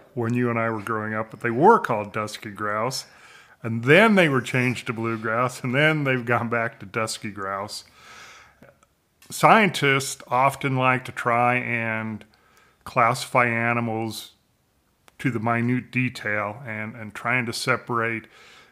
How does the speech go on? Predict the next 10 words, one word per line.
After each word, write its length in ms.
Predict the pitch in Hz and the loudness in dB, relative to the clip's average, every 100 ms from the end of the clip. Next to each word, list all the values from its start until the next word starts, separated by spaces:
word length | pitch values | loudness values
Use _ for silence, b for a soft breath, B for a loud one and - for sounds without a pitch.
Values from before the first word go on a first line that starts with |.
| B - | B -6
intermountain 800 | 139 135 135 127 123 131 123 117 | -4 -2 0 4 4 2 -2 -2
grouse 460 | 117 113 113 117 - | 2 4 4 2 -4
from 320 | 131 113 107 | -2 -2 -4
coastal 560 | - 143 139 - 123 | -4 -2 -2 -2 -6
grouse, 500 | 98 107 107 107 110 | -4 -2 0 -2 -6
I 100 | 107 | -10
think, 380 | 104 - 117 110 | -12 -6 -6 -4
was 180 | 113 101 | -6 -6
the 120 | 110 | -6
initial 640 | 104 113 117 - 113 107 | -4 -4 -4 -4 -4 -6